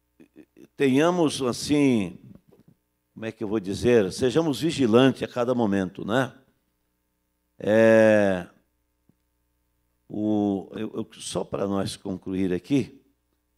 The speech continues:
o profeta diz: as duas novilhas, né?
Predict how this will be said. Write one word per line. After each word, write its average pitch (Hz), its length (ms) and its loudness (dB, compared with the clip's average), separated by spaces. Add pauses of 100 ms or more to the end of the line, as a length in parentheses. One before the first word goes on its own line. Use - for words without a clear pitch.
(100)
o - 20 -20
profeta 131 520 0
diz: 117 280 -2
as 117 200 2
duas 147 840 -2 (1080)
novilhas, 107 880 -2
né? 107 260 -6